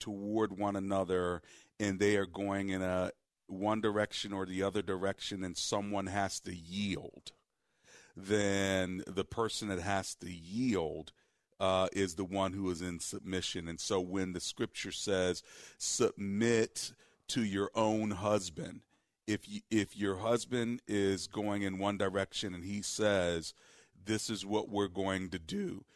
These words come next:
you can try to influence him. But once that decision is made, if someone has to yield, then the wife is to yield to her husband's will. And that's what submission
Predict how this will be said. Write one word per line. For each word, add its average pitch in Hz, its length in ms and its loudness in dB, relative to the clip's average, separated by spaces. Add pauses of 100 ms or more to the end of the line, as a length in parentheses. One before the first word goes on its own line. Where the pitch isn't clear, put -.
(220)
you 107 120 4
can 123 180 -2
try 110 320 2
to 104 160 2
influence 110 880 -2
him. 80 420 -6 (420)
But 101 180 0
once 107 360 0
that 113 220 4
decision 98 520 0
is 90 200 -4
made, 98 320 2
if - 100 -8
someone 120 520 0
has 104 380 -2
to - 160 -4
yield, 101 720 -4 (720)
then 101 720 2
the 104 180 2
wife 98 500 2
is 101 320 -2
to - 160 -6
yield 92 600 -2 (500)
to 95 520 -4 (320)
her 92 180 0
husband's 87 600 -2
will. 85 340 -6 (560)
And 98 180 -2
that's 110 280 0
what 101 180 -4
submission 90 800 -4